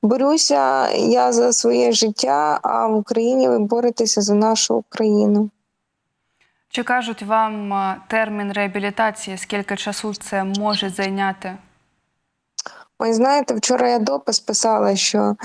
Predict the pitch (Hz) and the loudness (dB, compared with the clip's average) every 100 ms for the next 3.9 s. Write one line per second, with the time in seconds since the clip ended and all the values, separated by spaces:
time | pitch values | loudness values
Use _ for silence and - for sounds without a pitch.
0 | - - _ 214 220 254 269 - 240 226 | -16 -18 _ 0 2 2 0 -2 0 0
1 | 233 247 233 226 220 - 214 - 240 226 | 2 0 0 0 0 0 -2 0 0 0
2 | 214 208 - 220 196 208 208 226 220 - | 0 -2 -2 -2 0 0 0 0 0 0
3 | 214 - - 254 262 247 233 220 | 0 0 0 0 2 4 4 2